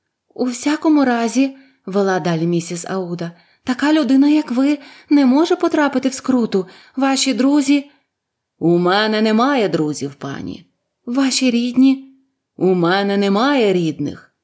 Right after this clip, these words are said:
«Коли так, мені вас дуже шкода, містере Фок, адже самотність надто сумна річ. Як? Невже немає нікого, з ким ви могли б поділитися своїм горем?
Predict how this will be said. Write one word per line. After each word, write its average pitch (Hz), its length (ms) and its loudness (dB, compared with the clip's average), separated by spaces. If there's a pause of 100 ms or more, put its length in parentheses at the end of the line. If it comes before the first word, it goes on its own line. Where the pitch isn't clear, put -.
(420)
«Коли 294 260 -2
так, 254 460 -6 (360)
мені 269 420 2
вас 254 220 -8
дуже 247 240 -8
шкода, 240 420 -6
містере 233 480 -4
Фок, 220 480 -6 (400)
адже 240 320 -2
самотність 254 1000 0
надто 254 540 0
сумна 277 520 2
річ. 190 380 -4 (340)
Як? 247 520 -2 (380)
Невже 277 320 2
немає 330 380 4
нікого, 277 640 2
з 262 80 -10
ким 285 180 0
ви 277 80 2
могли 277 280 2
б 285 80 -10
поділитися 254 640 -2
своїм 240 420 0
горем? 233 420 0